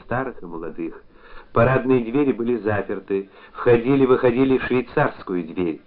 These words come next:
узенькую, высотой в полтора аршина. На этой дверке написано углем: «Пушкин». Все шли, не раздеваясь,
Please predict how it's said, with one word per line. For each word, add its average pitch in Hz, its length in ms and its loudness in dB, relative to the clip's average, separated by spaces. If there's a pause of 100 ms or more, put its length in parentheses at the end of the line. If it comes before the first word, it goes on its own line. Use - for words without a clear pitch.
(220)
узенькую, 120 800 0 (340)
высотой 107 640 2
в - 80 -18
полтора 104 420 -4
аршина. 82 600 -10 (680)
На 123 160 0 (100)
этой 180 200 4
дверке 151 640 0 (200)
написано 139 640 -2
углем: 92 580 -4 (500)
«Пушкин». 90 640 -2 (760)
Все 196 180 4 (100)
шли, 160 200 0
не 160 120 0
раздеваясь, 101 680 -2